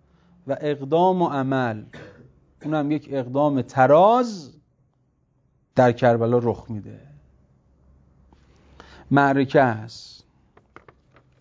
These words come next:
خود آقا هم فرمودن: «من اسوه‌ام، آقا سید الشهدا.» این سه ضلع و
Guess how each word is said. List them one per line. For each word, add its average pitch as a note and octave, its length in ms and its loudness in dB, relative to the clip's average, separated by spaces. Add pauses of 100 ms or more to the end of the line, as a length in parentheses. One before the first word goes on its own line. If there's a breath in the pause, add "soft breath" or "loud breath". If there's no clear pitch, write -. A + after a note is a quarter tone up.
(140)
خود E3+ 180 -2
آقا F3 260 4
هم F3+ 60 -4
فرمودن: E3+ 480 -2
«من E3+ 300 -4
اسوه‌ام، C3 680 -6 (320)
آقا B2 140 -6
سید A#2+ 220 -10
الشهدا.» A2+ 540 -10 (1300 soft breath)
این F#3+ 160 2
سه E3 300 0
ضلع F3+ 500 2
و F#3+ 460 2